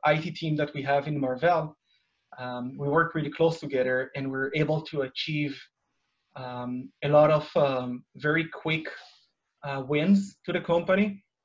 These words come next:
and we were able to provide a lot of support. Obviously, the, the con around it is that we're all fighting for the same resources. And sometimes a lot of the, the change that we need to do in Marvell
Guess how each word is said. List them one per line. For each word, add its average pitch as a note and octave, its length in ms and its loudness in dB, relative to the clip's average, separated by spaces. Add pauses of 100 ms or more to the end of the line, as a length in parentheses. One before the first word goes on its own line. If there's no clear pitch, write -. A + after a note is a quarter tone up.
and C#3+ 160 -4
we D3 80 2
were D3 140 2
able D#3 340 6
to - 140 -8
provide C#3+ 460 2
a C#3 40 2
lot C3+ 180 2
of C#3 100 -6
support. C3 500 -4 (500)
Obviously, F#3+ 420 6
the, C3 340 0 (580)
the C#3+ 160 -8 (100)
con F#3 340 6
around B2+ 480 0
it C3 220 -4 (300)
is C3+ 540 -2
that C3+ 420 2
we're C#3+ 260 2
all D3+ 300 0
fighting D3 400 2
for D3 180 -6
the C#3 80 -14
same C3+ 220 -2
resources. - 640 -12 (500)
And C#3 200 -6
sometimes D3 1080 2
a D3 60 -2
lot C#3+ 200 6
of D3 220 -2
the, C3 460 -2
the C3 100 -8 (260)
change E3 540 -2
that C3 260 2
we C#3 80 -4
need C3+ 180 -2
to C#3+ 60 -4
do D#3 160 -2
in D3 140 -2
Marvell D3+ 500 0